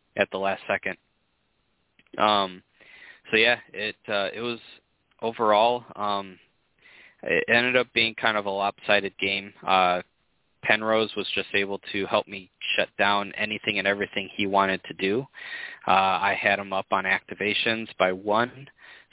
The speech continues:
so that kinda helped me, uh, allow me to outweight him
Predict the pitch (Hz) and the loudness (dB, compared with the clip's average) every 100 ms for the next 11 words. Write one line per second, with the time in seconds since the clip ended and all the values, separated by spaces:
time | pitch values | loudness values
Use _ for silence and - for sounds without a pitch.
0 | - 95 95 - 104 95 - 104 101 101 | -2 2 4 4 2 2 2 0 -2 -8
1 | 98 92 _ _ _ _ - 98 - - | -8 -10 _ _ _ _ -6 -4 -4 0
2 | 107 104 104 107 104 101 - 101 95 - | 4 4 2 -2 -10 -10 -10 -6 -6 -4
3 | 101 101 - 98 104 - 113 117 | -2 -2 -4 -2 -2 2 0 0